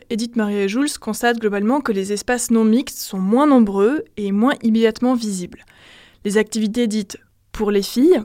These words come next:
comme le dessin ou la lecture, sont plus mixtes et permettent justement à des garçons que ça intéresse de les rejoindre. Le déplacement du terrain de balle sur le côté de la cour permet de faire de la place à de nouveaux jeux collectifs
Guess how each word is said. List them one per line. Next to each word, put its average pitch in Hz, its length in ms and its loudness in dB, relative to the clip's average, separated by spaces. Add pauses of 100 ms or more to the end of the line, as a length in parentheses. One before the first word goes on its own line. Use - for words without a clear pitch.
comme 185 160 -4
le 185 80 -2
dessin 196 300 0
ou 220 40 2
la 196 80 -2
lecture, 190 440 -4
sont 190 180 -8
plus 254 160 -4
mixtes 233 440 -2
et 208 60 -10
permettent 226 320 -4
justement 226 360 -2
à 233 60 2
des 190 100 -2
garçons 202 360 -2
que 254 80 -4
ça 208 100 -4
intéresse 196 440 -4
de 220 100 -2
les 208 120 2
rejoindre. 202 420 -4 (800)
Le 226 260 -2
déplacement 247 640 2
du 196 140 0
terrain 226 300 2
de 226 80 4
balle 240 220 2
sur 190 200 -8
le 180 100 -8
côté 233 460 -2
de 214 60 -4
la 220 100 2
cour 320 380 -2 (360)
permet 226 320 2
de 208 80 0
faire 247 200 -4
de 233 40 2
la 202 140 -2
place 262 260 2
à 208 60 0
de 185 80 -6
nouveaux 233 300 2
jeux 226 120 4
collectifs 214 640 -4